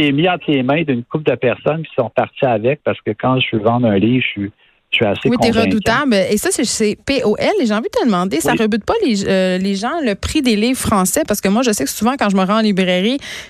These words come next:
Speaker 2: Colin, que je trouve que les livres, euh, français de maisons d'édition françaises, ils sont chers.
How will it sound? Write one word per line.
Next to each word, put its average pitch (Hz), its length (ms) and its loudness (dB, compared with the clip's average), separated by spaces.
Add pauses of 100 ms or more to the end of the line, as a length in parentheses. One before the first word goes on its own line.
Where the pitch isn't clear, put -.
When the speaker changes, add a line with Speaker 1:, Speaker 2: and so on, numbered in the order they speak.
(120)
Speaker 2:
Colin, 240 540 2
que 196 100 2
je 185 80 -2
trouve 208 180 0
que 214 100 0
les 185 200 2
livres, 208 300 2
euh, 180 160 2
français 185 560 0
de 202 100 2
maisons 190 280 2
d'édition 202 260 0
françaises, 208 380 0
ils 190 60 2
sont 156 200 -2
chers. - 640 -2